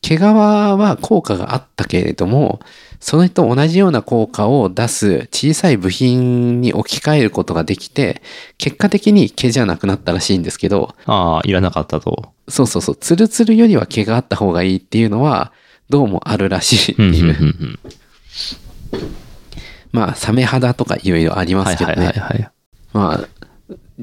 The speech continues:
Speaker 1: でも人間がね、毛とこう、まっすぐ向き合ったのってそんなに多くないと思うんですけど、
Speaker 2: <laughs>
Speaker 1: その中の一つなんだなと思うと。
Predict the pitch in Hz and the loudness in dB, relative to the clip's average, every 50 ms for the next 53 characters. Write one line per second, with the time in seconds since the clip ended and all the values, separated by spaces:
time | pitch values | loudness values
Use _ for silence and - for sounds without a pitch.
0 | 117 123 120 110 98 98 104 135 156 170 165 180 175 175 165 175 170 170 175 160 | -4 -2 0 2 2 2 2 2 2 2 2 2 2 2 2 2 2 2 2 2
1 | - - - - - 117 - - 131 120 110 80 - 107 - - 104 95 92 92 | 0 -4 -4 -4 -4 -2 0 2 2 2 2 0 -4 -8 -6 -2 0 2 2 2
2 | 90 87 90 90 90 98 87 - - 139 123 95 80 - - 92 - - - - | 2 2 2 2 0 0 -2 -2 0 0 2 2 0 0 -2 -4 -4 -4 -2 -4
3 | 80 78 80 - - 101 - - 110 113 117 117 110 107 123 135 127 - - 85 | -4 -4 -4 -8 -12 -8 -4 -2 -2 0 0 0 0 0 0 0 0 0 -2 -2
4 | 87 90 85 80 - - _ - - - - - - - - 131 123 82 123 110 | -2 -2 -2 -4 -8 -12 _ -16 -12 -6 -2 0 2 2 2 2 2 2 0 0
5 | - 107 107 - 131 123 135 151 - - 87 85 90 - - 107 - 104 95 80 | 0 -2 -2 0 0 0 0 0 0 0 0 -2 -2 -2 -2 -2 -2 0 -2 0
6 | 76 78 78 80 82 80 80 - 82 78 80 80 82 - - | 0 0 0 0 0 0 -2 -2 -2 -2 -2 -2 -4 -6 -8